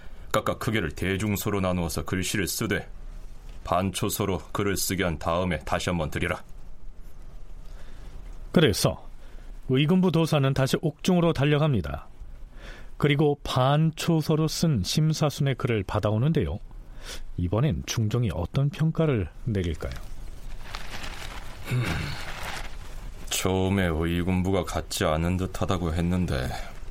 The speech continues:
Speaker 1: 나 역시 그렇게 생각한다. 지금 다른 글씨로 고증을 해보니 대개는 같지 않은 것 같으나 한자 한자 비교를 해보면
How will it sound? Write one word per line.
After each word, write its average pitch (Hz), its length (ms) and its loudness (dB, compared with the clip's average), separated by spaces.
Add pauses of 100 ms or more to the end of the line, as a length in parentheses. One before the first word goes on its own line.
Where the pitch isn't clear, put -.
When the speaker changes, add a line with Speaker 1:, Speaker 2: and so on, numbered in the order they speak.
(1040)
Speaker 1:
나 87 180 4
역시 85 340 2
그렇게 76 340 0
생각한다. 71 680 -2 (1400)
지금 107 220 2
다른 107 300 2
글씨로 104 380 0
고증을 95 420 2
해보니 85 380 2 (640)
대개는 87 380 2
같지 85 320 0
않은 82 160 2
것 78 120 -2
같으나 78 380 -2 (720)
한자 87 340 2
한자 80 320 0
비교를 80 460 0
해보면 85 360 0